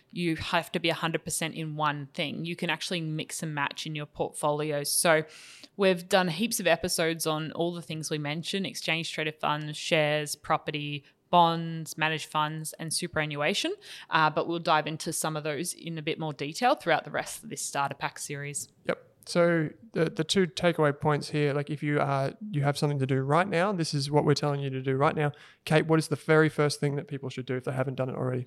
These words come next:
Speaker 1: The first thing to do, if you've been listening, just go out and open a couple of the brokerage accounts, maybe the ones we mentioned, maybe you do some research and find some other options out there. Maybe your bank already has a platform you can use. So just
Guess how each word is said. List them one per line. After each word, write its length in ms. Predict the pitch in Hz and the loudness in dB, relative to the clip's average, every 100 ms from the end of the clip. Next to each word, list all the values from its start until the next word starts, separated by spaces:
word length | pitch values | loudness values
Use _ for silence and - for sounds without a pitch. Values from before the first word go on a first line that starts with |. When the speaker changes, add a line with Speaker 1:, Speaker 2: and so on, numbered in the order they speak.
| - | -2
Speaker 1:
The 140 | 208 | -2
first 260 | 208 226 254 | 4 4 4
thing 160 | 277 | 2
to 100 | 247 | 2
do, 140 | 180 165 | 2 0
if 160 | 160 | 0
you've 140 | 175 160 | -4 -4
been 180 | 165 165 | -4 -2
listening, 580 | 165 - 165 165 160 - - | -2 0 0 0 -2 -8 -2
just 420 | 214 214 - _ | 0 0 -2 _
go 180 | 196 185 | 2 4
out 220 | 175 175 | 4 4
and 100 | 180 | 0
open 320 | 123 156 165 160 | 0 0 -2 -8
a 60 | |
couple 320 | - 156 175 | -4 -6 -2
of 100 | 156 | -6
the 80 | 160 | -6
brokerage 480 | 156 147 151 160 156 | -2 -4 -2 -6 -6
accounts, 460 | - 156 151 - 180 | -6 -2 -2 -4 -4
maybe 200 | 185 208 | -2 0
the 100 | 202 | 2
ones 260 | 196 185 | 2 2
we 80 | 202 | 0
mentioned, 640 | 196 185 - 196 185 180 180 | 0 0 -2 -2 -2 -4 -2
maybe 300 | 165 170 185 | -2 -2 -6
you 260 | 170 175 | -6 -8
do 140 | 165 175 | -4 -4
some 240 | 175 165 | -2 2
research 340 | 165 180 - | 2 0 -2
and 140 | 175 165 | -2 0
find 200 | 156 151 | 0 0
some 160 | 180 - | -6 -4
other 200 | 160 - | 0 2
options 480 | - - 170 156 | 2 0 -6 -2
out 260 | 170 160 - | 2 0 0
there. 200 | 175 160 | -2 0
Maybe 240 | 160 170 | -2 -2
your 140 | 180 165 | -2 0
bank 280 | 160 175 - | 0 -2 -2
already 360 | 175 180 185 | 0 2 0
has 220 | 175 180 | -4 -6
a 60 | 185 | -6
platform 540 | - 160 - 185 175 | -4 -4 -2 -4 -4
you 60 | 165 | -6
can 180 | 170 165 | -8 -6
use. 280 | 180 320 - - - - - | -6 -6 -10 -14 -18 -20 -2
So 120 | 220 | 0
just 240 | 240 - | 0 -2